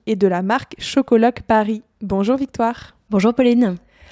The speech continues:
Speaker 1: Alors Victoire, je suis ravie de parler de chocolat aujourd'hui avec toi, déjà parce que j'adore ça et parce que je pense qu'il y a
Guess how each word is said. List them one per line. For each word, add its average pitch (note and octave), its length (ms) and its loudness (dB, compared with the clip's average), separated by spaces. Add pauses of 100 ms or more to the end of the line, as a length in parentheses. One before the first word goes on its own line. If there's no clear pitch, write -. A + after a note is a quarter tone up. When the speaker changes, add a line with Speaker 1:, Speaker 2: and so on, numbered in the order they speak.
(260)
Speaker 1:
Alors G3 200 4
Victoire, A3+ 500 0
je G#3+ 80 0
suis G#3+ 280 0
ravie A#3+ 400 0
de G3+ 160 -2
parler G#3+ 420 0
de F#3+ 140 -2
chocolat C4+ 520 2
aujourd'hui G#3+ 320 4
avec G3+ 240 0
toi, A#3+ 220 -2
déjà G3 260 -2
parce - 220 -14
que F3+ 140 -12
j'adore G3+ 440 -2
ça C4 360 -2
et G3 120 -6
parce - 260 -12
que A3+ 160 -2
je G3+ 120 0
pense A#3 240 -6
qu'il F#3+ 160 -8
y G3 80 -2
a - 80 -6